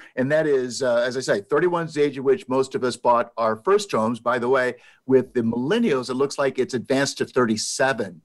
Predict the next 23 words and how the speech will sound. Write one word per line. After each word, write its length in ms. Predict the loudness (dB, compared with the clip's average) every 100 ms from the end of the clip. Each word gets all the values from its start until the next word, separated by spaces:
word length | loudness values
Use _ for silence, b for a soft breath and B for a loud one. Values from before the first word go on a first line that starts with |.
| _
years 280 | 0 0 0
old 200 | 0 0
before 360 | -2 0 0
people 300 | 0 -4 -2
buy 200 | 0 0
their 100 | -2
first 300 | -4 -4 -2
house. 200 | -2 -2
So 80 | -2
they're 200 | -2 0
waiting, 340 | 2 0 -2 -12 B B -2
and 120 | 0
they're 160 | 2 2
n-, 160 | 0 0
not 180 | 0
interested 380 | -2 -4 -2 0
in 60 | 2
a 160 | 0
McMansion 460 | 0 -2 -2 -2 -2
that 100 | -2
the 80 | -2
boomers 340 | 0 0 0
love. 240 | 0 0